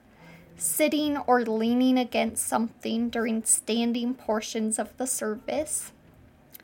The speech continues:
knowing a room, it could be a bathroom, somewhere outdoors, a nursery,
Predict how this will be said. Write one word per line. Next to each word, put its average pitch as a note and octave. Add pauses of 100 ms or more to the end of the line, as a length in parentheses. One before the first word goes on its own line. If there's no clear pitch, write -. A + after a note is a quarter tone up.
(420)
knowing B3+
a A#3+
room, A#3 (180)
it A3
could A#3
be A3+
a G#3+ (100)
bathroom, A#3
somewhere A#3
outdoors, A3+
a B3
nursery, A3+